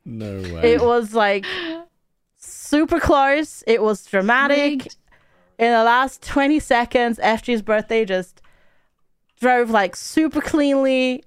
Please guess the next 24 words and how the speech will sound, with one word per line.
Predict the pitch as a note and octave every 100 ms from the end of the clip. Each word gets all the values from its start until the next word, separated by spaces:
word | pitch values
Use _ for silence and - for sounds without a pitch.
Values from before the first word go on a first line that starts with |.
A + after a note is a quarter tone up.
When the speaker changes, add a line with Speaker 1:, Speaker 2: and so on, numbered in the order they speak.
| -
Speaker 2:
and | G#3 G#3+ F#3+
just | F#3+ G3
made | A3+ C4
it | C#4
through | - C#4
the | C4
last | C4 B3+ -
of | A#3
the | C4
diggers | B3 A3 A#3 A3+ G#3
and | G#3 G3
just | G3 -
won. | F#3 F#3 E3+ E3+
And | F#3
it | F#3+ F#3+
was | G#3 - - - _ _ _ -
hilarious. | C4 A#3 A3 A3 G#3+ F#3 E3+ - - A3 A3 - - _ _ _ _ G3
It | G#3
was | G#3 G#3
Speaker 3:
Wow. | F#3+ G3+ A3+
Speaker 1:
That's | - D#2+ -
Speaker 2:
just | A3 D#2
Speaker 1:
so | D2
rigged. | D2 D2 D#2